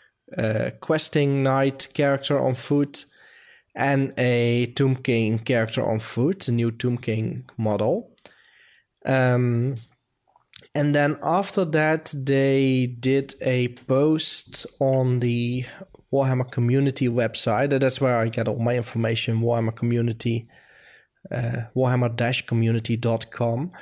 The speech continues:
I have to look it up because I, I know I, I spent a little episode on it, uh, a little impromptu episode of my podcast on it,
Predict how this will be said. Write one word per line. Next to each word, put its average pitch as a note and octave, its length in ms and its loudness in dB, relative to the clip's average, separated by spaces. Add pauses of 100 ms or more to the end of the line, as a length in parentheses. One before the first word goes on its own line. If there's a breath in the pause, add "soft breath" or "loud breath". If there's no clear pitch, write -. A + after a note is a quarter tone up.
(960 loud breath)
I E3 540 2
have G#3 280 0
to G#3 140 0
look F#3 200 2
it C#3 100 2
up C3+ 180 2
because D3 300 0
I, D3 200 2
I E3 40 2
know G3 180 4
I, G#3+ 280 2
I F3 40 2
spent D#3+ 480 0
a C#3+ 520 2
little C#3 280 0
episode C3 600 0
on B2 240 0
it, - 500 -2
uh, A#2+ 380 -2
a - 20 -4
little C3 240 -2
impromptu B2+ 440 -2
episode A#2+ 500 -2
of - 240 -4
my A#2+ 100 0
podcast B2 600 -4
on A#2 120 0
it, A2+ 260 -4